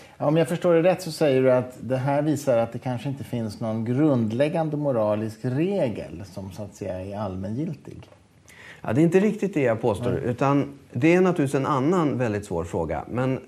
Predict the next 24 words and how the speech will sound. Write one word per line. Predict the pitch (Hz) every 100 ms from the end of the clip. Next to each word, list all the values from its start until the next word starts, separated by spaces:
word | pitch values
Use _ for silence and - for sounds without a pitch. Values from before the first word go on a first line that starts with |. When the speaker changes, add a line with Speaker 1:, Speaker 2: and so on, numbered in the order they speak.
| -
Speaker 2:
här | - 147 156
påstår | 156 151 139 117
jag | 113
något, | 113 113 - _
eh, | 95 110
mindre, | 113 160 175 143 120 107 95 98 -
något, | 107 101 117 117 -
något | 120 113
mindre | 127 151 151 131
pretentiöst | 123 104 107 - 78 -
egentligen. | 73 - 69 -
Det | 95 117
fin-, | 131 127
jag | 123 123
påstår | 135 123 110
bara | 107
att | 98
det |
finns | 101 117
inget | 131 135 156
skäl | - 80 90 101
att | 101
tro | 78 62 107 - - - - _ -
att | 104 98 - - -